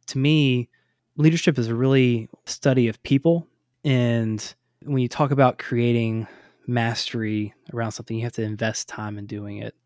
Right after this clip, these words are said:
right? So you have to invest time in talking to people and learning more about people and interacting with people. And when you practice anything, you try to find low stakes ways of practicing, low stakes ways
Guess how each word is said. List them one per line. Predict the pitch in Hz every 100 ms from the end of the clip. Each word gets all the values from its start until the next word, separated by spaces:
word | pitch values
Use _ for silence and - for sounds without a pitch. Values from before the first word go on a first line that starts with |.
| -
right? | 123
So | - 135
you |
have | 175
to | 175
invest | 139 139 143 -
time | 131 131 117
in | 110
talking | - 123 - 110
to |
people | - 120 123 131 151
and | 123 110
learning | 117 117
more | 113 110
about | 120 -
people | 110 - 120 - _ _ _
and | 117
interacting | 117 113 110 117 107 104
with | 107
people. | - 123 123 123 _ _ _ _ _ _ -
And | 123 117 117 113 110 - _ _ _
when | 147 131
you | 123
practice | - 127 117 -
anything, | 226 151 107 113 120
you | 113
try | - 131
to |
find | 123 127 120 117
low | 104 110
stakes | - - 104 101 - 131
ways | 113 104 107 -
of | 117 104 104 - - -
practicing, | 147 - - 120 120 - -
low | 120 120
stakes | 120 - 110 -
ways | 110 104 107 107 104